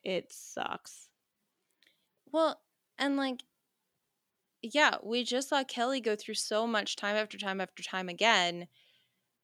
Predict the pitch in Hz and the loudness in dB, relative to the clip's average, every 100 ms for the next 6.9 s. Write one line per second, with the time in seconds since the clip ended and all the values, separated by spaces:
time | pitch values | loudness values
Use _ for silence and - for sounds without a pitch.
0 | - 220 202 196 190 185 - _ _ 208 | 2 2 4 0 -2 -6 -12 _ _ 4
1 | 175 175 190 214 202 190 - 190 - 330 | 4 4 2 4 2 0 0 0 2 2
2 | 226 208 - 196 202 _ _ _ _ _ | 2 -2 -8 -14 -14 _ _ _ _ _
3 | - 190 - _ _ - 302 320 - 269 | 2 2 0 _ _ -2 2 2 2 2
4 | 294 240 202 220 226 73 180 - - 277 | 4 4 4 4 4 0 -2 -4 0 0
5 | 170 - - 208 202 190 196 196 175 - | 0 -6 -4 -2 2 2 2 0 -2 -4
6 | - - - - 196 196 226 202 214 | -6 -8 -6 -2 0 2 0 -4 -8